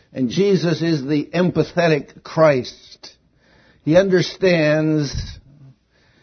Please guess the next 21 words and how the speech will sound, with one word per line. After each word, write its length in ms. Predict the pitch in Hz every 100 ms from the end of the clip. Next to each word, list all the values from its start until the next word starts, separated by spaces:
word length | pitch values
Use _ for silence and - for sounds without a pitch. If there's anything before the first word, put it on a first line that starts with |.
| _
and 180 | - 123
to 100 | 139
understand 680 | 147 139 127 - 139 131 127
is 220 | 123 113
sacramental. 540 | 123 117 113 110 107 123
I 40 |
use 200 | 180 175
the 100 | 139
word 140 | 139
empathetic. 640 | 131 135 113 - 113 101 - _ _ _ _ _ _ _ _ _ _ _ _ _ _ _ _ _ - _ _ _ - - _ -
And, 400 | 135 135 139 131
uh, 300 | 127 120 117 110 95 _ _ _ _ _ _ _ _ _ _
years 300 | 120 151 156
ago 240 | 127 127 120
when 160 | 110
I 160 | 107 113
was, 340 | 110 104 87
uh, 200 | 107 98 95 - -
in 160 | 101
graduate 460 | 98 123 117 104 87
school, 600 | - 101 95 98 113